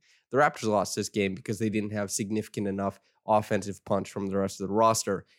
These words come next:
And occasionally they lost DeLon Wright going downhill.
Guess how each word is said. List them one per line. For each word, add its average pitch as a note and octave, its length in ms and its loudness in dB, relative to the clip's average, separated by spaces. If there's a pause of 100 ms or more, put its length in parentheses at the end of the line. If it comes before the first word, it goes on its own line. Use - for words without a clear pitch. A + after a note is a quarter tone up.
(100)
And A2+ 120 2
occasionally A2 840 2 (240)
they A2+ 100 6
lost G2+ 340 2
DeLon G2+ 300 2
Wright G2 220 0
going G#2 260 0
downhill. A2 640 4